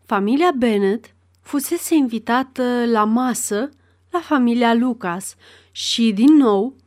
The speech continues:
aproape toată ziua, domnișoara Lucas a avut amabilitatea de a-l asculta pe domnul Collins. Elizabeth profită de ocazia ivită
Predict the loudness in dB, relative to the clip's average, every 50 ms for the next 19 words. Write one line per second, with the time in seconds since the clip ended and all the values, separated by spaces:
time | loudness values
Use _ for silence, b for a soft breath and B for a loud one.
0 | _ _ _ _ -2 -2 -2 0 0 -2 -4 -2 -2 -4 -4 -4 -4 _ -2 0
1 | 2 2 2 0 -2 -4 -4 -4 -4 -6 -6 -4 -4 -4 -4 -6 b b b b
2 | b b b b b b 0 2 4 4 2 2 2 2 2 2 2 2 0 0
3 | -2 -2 -4 -6 -6 -4 -4 -4 -4 -4 -6 -10 -16 -18 _ _ _ _ 2 4
4 | 4 4 2 0 -2 0 0 0 0 0 -2 -2 -4 -4 -6 -6 -6 -6 -4 -4
5 | -4 -4 -4 -6 -8 -8 -8 -10 b b b b b b b b b b 2 2
6 | 4 2 0 -2 -6 -8 -6 -4 -2 0 0 0 0 -2 -2 -4 -2 -2 -2 -2
7 | -4 -4 -6 -4 -2 -2 0 0 0 -4 -6 -6 -8 -10 -12 -14 -16 _ _ _
8 | _ _ _ _ _ _ _ _ _ 0 2 4 4 4 4 2 0 -2 -4 -4
9 | -4 -4 -6 -6 -8 -12 -20 _ _ _ _ -4 -2 -2 0 0 -2 -6 -2 0
10 | 2 2 2 2 0 0 0 0 0 -2 -4 -4 -4 -4 -4 -4 -2 -2 0 0
11 | 0 0 0 0 -2 -2 -4 -6 -6 -8 -8 -6 -4 -4 -4 -6